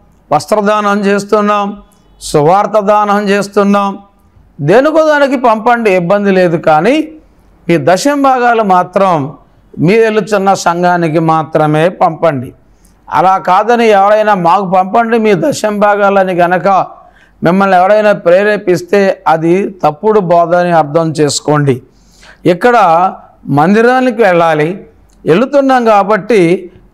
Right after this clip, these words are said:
ఆ మన దశంభాగాలు ఆ మందిరంలోనికి తీసుకుని వెళ్ళి ఇచ్చి ఆయన్ని మనం శోధించాలి. ఇచ్చి కూర్చుంటారు కొంతమంది, శోధించరు. శోధించడం అంటే మాటి మాటికి, మాటి మాటికి అడగాలి, ప్రార్థన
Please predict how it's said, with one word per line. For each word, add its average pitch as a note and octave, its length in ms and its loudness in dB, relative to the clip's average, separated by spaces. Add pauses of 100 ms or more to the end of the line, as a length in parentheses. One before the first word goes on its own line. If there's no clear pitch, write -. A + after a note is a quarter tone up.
ఆ F3+ 100 2
మన F#3 360 0
దశంభాగాలు G3+ 760 0
ఆ G3+ 140 4
మందిరంలోనికి E3+ 960 0
తీసుకుని E3+ 600 -2
వెళ్ళి C#3+ 540 0 (420)
ఇచ్చి C3+ 640 -2 (300)
ఆయన్ని B3+ 440 2
మనం A3 340 0
శోధించాలి. F3+ 880 0 (500)
ఇచ్చి B3 300 0
కూర్చుంటారు C4+ 580 0
కొంతమంది, A3 800 -2 (300)
శోధించరు. G#3 880 -2 (260)
శోధించడం A3+ 600 0
అంటే A3+ 240 0
మాటి G3 360 0
మాటికి, G#3+ 460 0
మాటి F#3+ 340 0
మాటికి F#3+ 440 0
అడగాలి, F#3 640 -2 (560)
ప్రార్థన F#3+ 480 0